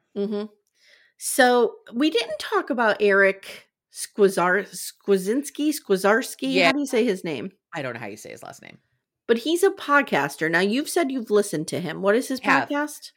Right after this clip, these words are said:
Speaker 2: It's called Preacher Boys.
Speaker 1: Okay.
Speaker 2: Uh,
Speaker 1: And
Speaker 2: and
Speaker 1: he's
Speaker 2: I
Speaker 1: a former member, right?
Speaker 2: He's a former, he was a former I V, I F P kid who
Speaker 1: I F B?
Speaker 2: left
Speaker 1: I-
Speaker 2: I F B, yeah,
Speaker 1: Yeah.
Speaker 2: sorry, I F B. I was getting I B L P and I,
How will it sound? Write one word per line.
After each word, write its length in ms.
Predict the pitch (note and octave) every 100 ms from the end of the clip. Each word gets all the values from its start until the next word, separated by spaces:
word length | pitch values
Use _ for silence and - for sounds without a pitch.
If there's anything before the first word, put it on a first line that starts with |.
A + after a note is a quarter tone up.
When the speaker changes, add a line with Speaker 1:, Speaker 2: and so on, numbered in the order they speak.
| _
Speaker 2:
It's 100 | -
called 280 | - G#3 -
Preacher 340 | - F3+ D#3+
Boys. 520 | B2 G#2+ B1+ - - - _ _ _ _ _ _
Speaker 1:
Okay. 80 | E3+
Speaker 2:
Uh, 500 | D3 C#3+ C3+ C3 B2 -
Speaker 1:
And 120 | G#3+
Speaker 2:
and 100 | F3
Speaker 1:
he's 120 | -
Speaker 2:
I 40 | A#3
Speaker 1:
a 20 |
former 400 | - B3 A3+ A3
member, 420 | G3+ F3 - -
right? 240 | C#3 F#3 F#3+
Speaker 2:
He's 140 | F3+
a 40 |
former, 600 | F#3 G#3 F#3+ G3+ G3+ G3 - _ _
he 100 | E3+
was 100 | D#3+
a 60 | E3+
former 320 | E3+ E3 F3
I 200 | - D3+
V, 280 | D3 D3 - -
I 200 | D3 D#3
F 140 | D3+
P 420 | - C#3 C3 B2 _ _ _
kid 440 | - C#3 A2+ A2+ - _ _ _ _ F3+
who 60 |
Speaker 1:
I 40 | F#3
F 140 | F#3
B? 160 | - A#3
Speaker 2:
left 240 | C#3+ C3+ F#3+
Speaker 1:
I- 60 |
Speaker 2:
I 220 | F#3 - C#3+
F 100 | -
B, 200 | - A2 G#2
yeah, 100 | G#2 -
Speaker 1:
Yeah. 80 | B2+
Speaker 2:
sorry, 200 | - - C3
I 40 |
F 140 | G#2+
B. 160 | - - _ _ _ _ _ _ _ _ _ -
I 20 |
was 160 | D3 -
getting 280 | D3+ D#3+ D3
I 120 | D3+
B 180 | D3 D3+
L 120 | D3+
P 280 | D#3 E3 C#3+
and 100 | C#3
I, 160 | C#3